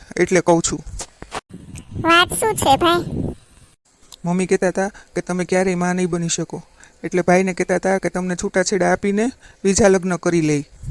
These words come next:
Speaker 2: અને વિપુલ, એમણે શું કહ્યું?
Speaker 1: તમને તો ખબર છે ને ભાભી, ભાઈ મમ્મી કહે ને એમ જ કરે છે. હું છે ને ભાઈને સમજાવવાની કોશિશ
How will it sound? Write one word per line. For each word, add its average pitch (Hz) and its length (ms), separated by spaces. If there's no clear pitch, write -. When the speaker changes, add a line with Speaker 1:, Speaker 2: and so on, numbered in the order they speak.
Speaker 2:
અને 320 200
વિપુલ, 427 560
એમણે 427 240
શું 466 160
કહ્યું? 359 400
Speaker 1:
તમને 185 240
તો 180 80
ખબર 196 260
છે 214 120
ને 196 80
ભાભી, 160 320
ભાઈ 180 160
મમ્મી 190 300
કહે 208 200
ને 175 200
એમ 190 200
જ 160 100
કરે 170 240
છે. 156 200
હું 170 280
છે 214 160
ને 190 120
ભાઈને 185 340
સમજાવવાની 180 540
કોશિશ 185 420